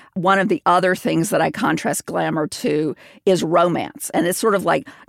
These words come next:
glamour is the still photo and romance is the narrative. So in romance, which I don't mean boy meets girl kind of romance necessarily, although that can be one form, but,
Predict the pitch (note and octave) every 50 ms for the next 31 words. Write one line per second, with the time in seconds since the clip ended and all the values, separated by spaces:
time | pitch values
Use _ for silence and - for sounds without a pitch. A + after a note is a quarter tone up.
0 | - G#3+ - - - - G3 G#3 A3 A#3+ A#3+ A#3+ A3 E3+ D#3+ F#3 G#3+ - G3 F#3
1 | - - - - - - G#3+ G3 F#3+ F#3+ F#3 - - D#3 D3+ D#3 D#3 D#3 D3+ -
2 | - - - E3 F3 F3+ F#3 F#3 F#3+ F#3 F#3 E3+ E3+ E3+ F3 - - E3+ D#3+ -
3 | - D#3+ E3+ E3 E3 D#3+ D3 B2+ C3 B2 F2+ D2 - - - - - - - -
4 | - A#3+ G3+ G#3 G#3 G3+ F#3+ F3+ F3 F#3+ F#3+ G3+ G3 F3+ E3 E3+ E3 E3 - -
5 | - - - F#3+ F#3 F3 - - - - - _ _ _ - F#3+ F#3+ G3 F3+ -
6 | - - E3+ E3+ E3+ D#3+ D#3+ E3 D#3+ D3+ F3+ G#3 - - G#3+ G3 G3 F3 E3+ D#3+
7 | D#3+ D#3+ - - - F#3 F3+ E3 E3 D#3+ - - D#3+ D#3+ D#3+ D#3 E3+ D#3 D#3+ D#3+
8 | D#3 D#3 D#3 D#3 C#3+ D#3+ - - - - F#3+ D#3 - - D#3 - - G3+ G3 F3+
9 | E3 D#3 D3+ C#3 D3+ D3+ E3 D#3 D3 C#3+ D3 C#3+ C#3 D3 C#3+ - - - B2 A2+
10 | D#3+ C#3+ A#2+ A#2 A#2+ A#2+ - - - C#3+ D3 C3 C3 C3 - - -